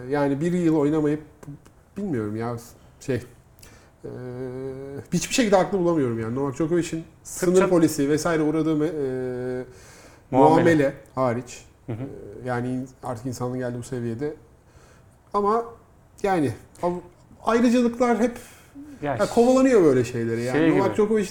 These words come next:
Speaker 1: değil de, gerçi Novak Djokovic dışında da ya Tsitsipas, Medvedev bile olsa
Speaker 2: Ya Tsitsipas kardeşinin her turnuvada wild card verdi
Speaker 1: gelme
Speaker 2: ya.
Speaker 1: yani, açık açık gelme derlerdi
Speaker 2: Mu-,
Speaker 1: yani.
Speaker 2: ayrıcalık her yerde
Speaker 1: Hiç bu işler olmazdı yani.
Speaker 2: Var.
Speaker 1: Hani bu tutkuyu da
Speaker 2: Yani
Speaker 1: anlamıyorum, Novak Djokovic'i burada oynatma tutkusu. Novak Djokovic'in de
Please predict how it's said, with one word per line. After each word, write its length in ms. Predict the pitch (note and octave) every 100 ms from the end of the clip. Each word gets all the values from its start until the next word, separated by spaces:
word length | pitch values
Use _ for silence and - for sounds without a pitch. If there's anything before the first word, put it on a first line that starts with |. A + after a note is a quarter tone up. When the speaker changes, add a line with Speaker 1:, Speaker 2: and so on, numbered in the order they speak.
| -
Speaker 1:
değil 140 | G#3+
de, 80 | F#3+
gerçi 380 | E3+ A3+ A#3 F#3
Novak 200 | F#3+ G#3
Djokovic 240 | A3+ A3+
dışında 340 | G#3+ - A3 A3
da 100 | D#3+
ya 140 | C#3+
Tsitsipas, 420 | - G3 G#3+ G3+
Medvedev 480 | F#3 G#3 A3 A3+ G3+
bile 80 | E3
olsa 280 | D#3 D3 - G3+
Speaker 2:
Ya 60 |
Tsitsipas 340 | C3 - G#3 G3+
kardeşinin 380 | G3 G3+ G#3 G3
her 180 | G#3
turnuvada 240 | G#3+ G3+ F#3
wild 220 | F#3+ F#3+
card 160 | F3+ E3
verdi 160 | D3 C#3
Speaker 1:
gelme 160 | C#3 C#3+
Speaker 2:
ya. 80 | D3+
Speaker 1:
yani, 200 | C#3+ C#3
açık 240 | C3 C#3
açık 240 | C#3+ -
gelme 280 | - F3+ F3
derlerdi 560 | D3 B2 A#2+ A2+ A2 E3+
Speaker 2:
Mu-, 80 | G3+
Speaker 1:
yani. 100 | -
Speaker 2:
ayrıcalık 400 | F#3 F#3+ G3+ G#3
her 120 | G#3
yerde 180 | F#3 G3+
Speaker 1:
Hiç 140 | G3+
bu 100 | A3
işler 200 | F3 G#3
olmazdı 520 | G3 G3 F#3 E3 A#2+
yani. 220 | A#2 F#3
Speaker 2:
Var. 60 | C3+
Speaker 1:
Hani 280 | C#3 D#3 D#3+ - - - - _ _ _ _ E3
bu 80 |
tutkuyu 320 | F#3 G#3+ - A#3
da 40 |
Speaker 2:
Yani 120 | A#3
Speaker 1:
anlamıyorum, 340 | A3+ A3+ F#3+ D3
Novak 180 | D#3+ D#3
Djokovic'i 360 | E3+ E3 D3
burada 140 | E3+ D#3
oynatma 360 | D3+ D#3 D#3 D3+
tutkusu. 300 | - C#3 F#3+
Novak 220 | F#3+ F#3+
Djokovic'in 460 | G#3+ A3+ G#3+ A3 G#3+
de 180 | G#3+